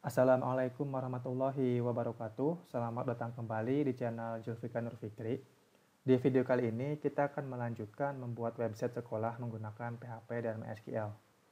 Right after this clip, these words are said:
Oke, kita langsung saja mulai. Jadi, di video sebelumnya, kita telah membuat database dan beberapa tabel seperti di bawah ini ya, teman-teman. Kemudian,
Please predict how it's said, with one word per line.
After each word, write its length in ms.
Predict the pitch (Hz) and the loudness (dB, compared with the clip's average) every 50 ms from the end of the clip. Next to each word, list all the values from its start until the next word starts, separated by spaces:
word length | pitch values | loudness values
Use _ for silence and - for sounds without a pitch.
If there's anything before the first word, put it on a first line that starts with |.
| _ _ _ _ _ _ _ _ _ _ _ _ _ _ _ - 117 | _ _ _ _ _ _ _ _ _ _ _ _ _ _ _ -6 0
Oke, 160 | - 165 165 156 | 4 6 6 6
kita 240 | 156 151 151 143 135 | 6 4 4 4 4
langsung 480 | 131 127 127 127 123 - 127 123 127 123 | 4 4 2 0 0 0 0 0 0 0
saja 240 | 123 117 113 117 117 | 0 -2 0 -2 -2
mulai. 400 | 113 107 104 110 110 120 127 135 139 - _ _ _ _ _ _ _ _ _ _ _ _ _ _ _ _ _ _ _ _ _ _ | -2 -2 -2 -2 -2 -2 -2 -4 -6 -10 _ _ _ _ _ _ _ _ _ _ _ _ _ _ _ _ _ _ _ _ _ _
Jadi, 480 | - 117 113 113 131 147 160 165 160 - 147 | 0 2 4 6 6 6 4 4 0 -2 0
di 100 | 139 135 135 | 0 2 2
video 240 | 143 131 123 127 123 | 2 2 2 2 2
sebelumnya, 640 | 123 127 117 123 120 113 107 107 113 127 135 143 139 - | 0 -2 -2 0 -2 0 -2 -2 -2 -2 -4 -4 -4 -2
kita 240 | - 135 - 147 147 | -4 -2 0 -2 -2
telah 400 | - - 123 120 120 120 120 117 117 120 | -2 0 0 2 2 2 0 -2 -2 -4
membuat 480 | 120 117 117 113 117 120 123 123 123 | -4 -4 -2 -2 0 0 0 2 0
database 560 | 123 120 120 - 110 107 107 127 131 135 131 - - | 0 -2 0 0 -2 -2 0 0 0 0 -2 -2 -2
dan 240 | 123 120 117 117 117 | 0 0 0 0 -2
beberapa 480 | 113 113 107 117 117 113 - 117 113 | -4 -4 -2 0 -2 0 0 -2 -2
tabel 480 | 113 - 113 117 110 - 123 120 120 120 | 0 2 0 2 2 2 2 2 0 0
seperti 480 | - 117 - - 117 123 - 120 117 113 | -4 -8 -6 -6 -6 -4 -2 -2 -2 0
di 80 | 120 | 0
bawah 240 | 113 120 117 113 120 | 0 2 2 2 0
ini 240 | 127 123 123 127 120 | 0 -2 -2 -2 -4
ya, 80 | 120 | -4
teman-teman. 480 | 120 117 113 110 107 107 113 117 123 139 - - - _ _ _ _ _ _ _ _ _ _ _ _ _ | -6 -6 -8 -8 -6 -4 -2 -2 -2 -4 -6 -12 -20 _ _ _ _ _ _ _ _ _ _ _ _ _
Kemudian, 640 | - 120 120 120 113 120 127 135 143 151 156 156 | -6 -4 -2 0 4 4 6 6 6 4 4 2